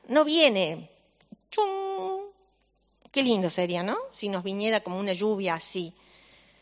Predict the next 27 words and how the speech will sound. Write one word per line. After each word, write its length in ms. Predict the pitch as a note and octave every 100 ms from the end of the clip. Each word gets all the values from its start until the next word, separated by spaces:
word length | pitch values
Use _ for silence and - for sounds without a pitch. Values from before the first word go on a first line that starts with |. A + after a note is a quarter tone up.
| _ -
Sí, 240 | F4 F#4
Dios 300 | G3 A3+ B3+
nos 180 | A3+ E3+
da 160 | F3+
sabiduría, 640 | F3 D3+ C#3 D3 C3+ A2 -
sí. 420 | - A#3 D#3+ - - _ _ _ _ _ -
Pero 180 | D#4+ E4
también 360 | F#4+ A4+ C#5 A#4+
hay 60 |
que 120 | - A3+
trabajar 600 | G#3 G3+ G3 - A#3 A3+
duro, 540 | D#4+ E4 C#4+ C4+ C#4 - - - _ _ _ _
hay 100 | F#3 F3+
que 100 | F3+
ser 140 | F3
responsable, 1000 | F3+ - C#3 C#3+ - C#4 A#3 G3 G#3 G#3 - _ _ _ _ _ _
hay 100 | F3+
que 100 | D#3+
ser 160 | - F3
generoso, 880 | E3 D#3+ D3 G3+ A3+ - F#3+ F3+ - _ _ _ _ -
hay 100 | F3+
que 120 | F3
tener 280 | E3+ E3 E3
fe, 640 | - F#3+ F3 - _ _ _ _ _ _ -
hay 80 | C#5+
que 80 | A#3+
esforzarse 800 | - D3 - C#3+ C3+ - C#3